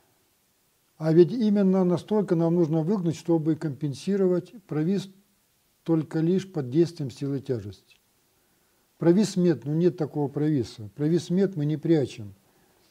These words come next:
Провис метр это в этой конструкции. И он не прячется. Головка рельса повторяет провис, э, струны. Это называется,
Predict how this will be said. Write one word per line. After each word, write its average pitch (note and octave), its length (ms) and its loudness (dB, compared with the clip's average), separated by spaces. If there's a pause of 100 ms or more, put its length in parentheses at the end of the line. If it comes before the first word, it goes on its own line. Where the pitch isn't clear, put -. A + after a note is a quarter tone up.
(400)
Провис E3+ 400 2
метр F#3+ 360 2 (320)
это D#3 260 -2
в D3+ 100 2
этой D3 240 2
конструкции. D#3+ 760 -6 (1300)
И C#3+ 80 0
он E3+ 240 4
не E3+ 80 2
прячется. D3 800 0 (360)
Головка E3 420 0
рельса F#3 320 0
повторяет E3 580 0
провис, E3 500 -2
э, C#3 460 -4 (180)
струны. F3+ 520 -2 (640)
Это D#3+ 220 -2
называется, F3 760 2